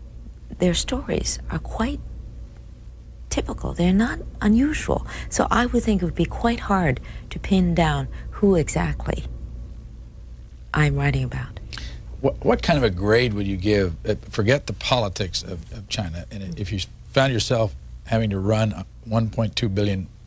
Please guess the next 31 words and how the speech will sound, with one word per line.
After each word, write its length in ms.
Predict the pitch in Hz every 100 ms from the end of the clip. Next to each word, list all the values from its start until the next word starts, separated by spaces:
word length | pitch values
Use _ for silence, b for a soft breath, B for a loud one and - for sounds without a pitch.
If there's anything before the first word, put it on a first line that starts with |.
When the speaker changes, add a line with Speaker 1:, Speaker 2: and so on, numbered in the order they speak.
| - - - - - - -
Speaker 2:
people, 320 | 101 - - - - - - - - -
what 160 | - 147
kind 140 | 139 117
of 60 |
a 60 | 101
grade 320 | 95 113 107
would 100 | 98
you 100 | 92
give 300 | 98 107 98 B B B B
the 120 | 107 107
administrative 760 | 117 143 170 - 120 117 131
function 420 | - 110 - 95
in 160 | 92 90
China 320 | - 98 90
right 200 | 92 87
now 200 | 98 95
of 120 | 92
keeping 320 | - 113 107
track 320 | 95 127 117 113
of 80 |
all 180 | 104 101
those 140 | 101 -
people 420 | 110 92 110 98
and 100 | 85
collecting 540 | - 107 110 - 101
taxes 560 | 95 113 101 - 101 92
and, 220 | 92 92 - - b b b b b
and 200 | - 87
paying 440 | - 139 135 123 113
them 260 | 113 110 104
and 280 | 92 92